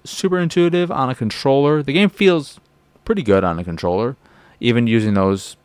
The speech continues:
bits of equipment. But there's something about that makes me believe it would be a better keyboard and mouse experience.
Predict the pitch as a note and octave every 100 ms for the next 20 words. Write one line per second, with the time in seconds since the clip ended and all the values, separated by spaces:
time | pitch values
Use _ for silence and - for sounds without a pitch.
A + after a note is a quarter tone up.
0 | _ G#2 - F2+ F2+ G2+ F#2 G2 - _
1 | _ _ _ _ _ _ _ - C#3+ D3
2 | D#3+ C#3+ A#2 A2+ G#2 - _ _ _ _
3 | _ _ _ _ _ _ _ _ G#2+ A2
4 | G#2 G#2 F#2 F2+ F#2 G#2 F#2+ E2+ - -
5 | _ _ _ - E2+ E2 D#2 F2+ E2 E2
6 | - - G#2+ F2 D#2+ D#2 G2+ _ _ _
7 | _ _ _ _ _ - F#2+ F2 D#2 D#2
8 | D2+ - - - - - - - - -
9 | - - - - -